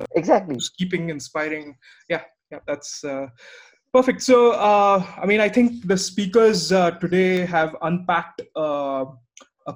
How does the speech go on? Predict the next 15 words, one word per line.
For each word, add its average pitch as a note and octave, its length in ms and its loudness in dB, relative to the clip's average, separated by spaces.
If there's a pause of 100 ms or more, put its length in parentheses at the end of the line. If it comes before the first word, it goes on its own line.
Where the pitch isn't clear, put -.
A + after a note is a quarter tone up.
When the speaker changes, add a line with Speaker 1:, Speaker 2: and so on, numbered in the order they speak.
Speaker 2:
clear F#3+ 460 2
pathway D#3+ 460 -2
as C#3+ 240 -10
to D#3+ 120 -6
how E3 260 -2
common E3 460 -4
people E3 280 -10
like D3+ 440 -8
us, - 440 -8 (380)
uh, C#3+ 240 -10
citizens, D#3 580 -8
like C#3+ 160 -10
common D3+ 360 -6
citizens, D3+ 560 -8
can D3 340 -12